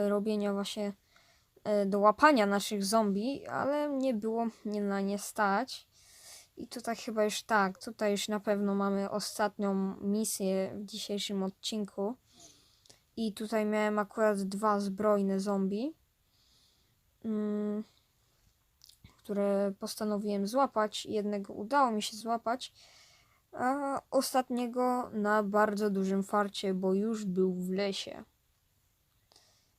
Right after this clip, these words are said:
E, tutaj z-, zostawiłem zasadzkę na kolejne zombie, naładowałem broń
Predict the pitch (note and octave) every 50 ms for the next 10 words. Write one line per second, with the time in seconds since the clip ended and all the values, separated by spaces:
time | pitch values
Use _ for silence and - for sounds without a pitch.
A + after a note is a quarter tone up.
0 | _ _ - - - G#3 G3+ G3 G3 G3 - - - - A#3+ A3+ G#3+ G#3 G#3+ A3
1 | A3 G#3 G#3 G#3 G#3 - - A#3 A3+ A3 A3+ A3 G#3+ G#3+ G#3 G3+ G3+ - - A3
2 | G3+ - - - G#3+ G3+ G3+ G3 - - - B3 C4 C4 A#3+ G#3 G#3 G3+ G3 G3+
3 | G#3+ G#3+ A#3 A3+ G#3 G3+ G3 G3+ F#3+ F#3+ F#3+ G3 G3 F#3+ G3 G3 G3 G#3 G#3 G3+
4 | G3 F#3+ F#3 F#3 F#3 F3+ G3 A#3+ C4+ C#4 C4+ C#4 C#4+